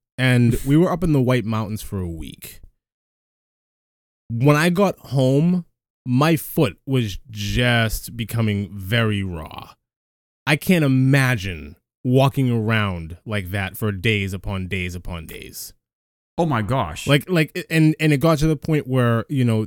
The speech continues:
Speaker 1: an infection did set in, and I, you know,
Speaker 2: Yeah, oh
Speaker 1: went,
Speaker 2: yeah.
Speaker 1: went antibiotics, the whole thing. I can't imagine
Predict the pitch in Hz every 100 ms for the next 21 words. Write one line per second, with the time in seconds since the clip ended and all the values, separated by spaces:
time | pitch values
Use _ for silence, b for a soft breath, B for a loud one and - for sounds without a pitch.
0 | 131 117 131 123 113 - 151 - 135 117
1 | 117 - 113 - 78 64 - _ _ 120
2 | 117 104 120 120 101 101 113 117 110 -
3 | _ 147 151 - 147 139 123 120 113 104
4 | - 104 101 - 85 - _ _ _ _
5 | _ 175 - 233 160 139 151 151 135 123
6 | 117 107 92